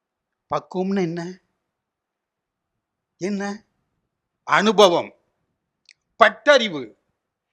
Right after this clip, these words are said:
பட்டு தேர்ந்துகின்ற அந்த அறிவு தான் பட்டறிவு. அந்த பட்டறிவுடைய அடிப்படை தான் இந்த பக்குவம். பக்குவம்.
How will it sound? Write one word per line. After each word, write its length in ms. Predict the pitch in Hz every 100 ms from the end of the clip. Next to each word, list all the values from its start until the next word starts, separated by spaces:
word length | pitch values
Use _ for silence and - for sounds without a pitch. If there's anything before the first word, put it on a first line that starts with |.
| _ _ _ 214
பட்டு 420 | 233 - 349 -
தேர்ந்துகின்ற 640 | 302 294 294 294 262 269 320
அந்த 420 | - 208 208 160
அறிவு 280 | 196 220 214
தான் 180 | 285
பட்டறிவு. 520 | - 175 - 220 185 - -
அந்த 280 | 180 202 196
பட்டறிவுடைய 720 | 185 196 - 339 311 294 277
அடிப்படை 580 | 185 185 285 - 247 214
தான் 260 | 233 311 -
இந்த 140 | 190 -
பக்குவம். 420 | 143 - 117 113 _ _ _ - - - - - - - - -
பக்குவம். 580 | - 196 - 262 247 277